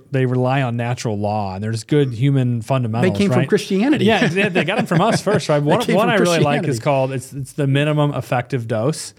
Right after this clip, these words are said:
Speaker 2: Okay.
Speaker 1: And it's this idea that, um, you talk about doing the minimum, right? Like, "Oh, we're only doing the minimum." Well,
Speaker 2: Yep.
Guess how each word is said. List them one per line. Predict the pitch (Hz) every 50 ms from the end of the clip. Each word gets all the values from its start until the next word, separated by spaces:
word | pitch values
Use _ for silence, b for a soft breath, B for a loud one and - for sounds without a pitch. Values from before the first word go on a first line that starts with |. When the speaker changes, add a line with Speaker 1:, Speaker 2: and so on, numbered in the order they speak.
| B B B
Speaker 2:
Okay. | 156 135 - 135 139 -
Speaker 1:
And | - 160 156
it's | 147 -
this | 156 135 -
idea | 151 147 151 147 135 156 156 156 156
that, | 147 139 139 131 127 123 - -
um, | 143 131 123 120 113 107 107 107 113 - _
you | 165
talk | 143 - 151
about | 131 123 117
doing | 117 139 135 127
the | 120
minimum, | 123 135 139 127 110 107 110 110 113
right? | 113 117 127 123
Like, | 120 107 101 -
"Oh, | 208 160 98
we're | 95 98 104 110
only | 123 131 135
doing | 143 143
the | 139 139
minimum." | 139 127 107 104 113
Well, | 143 165 156 135
Speaker 2:
Yep. | 120 - -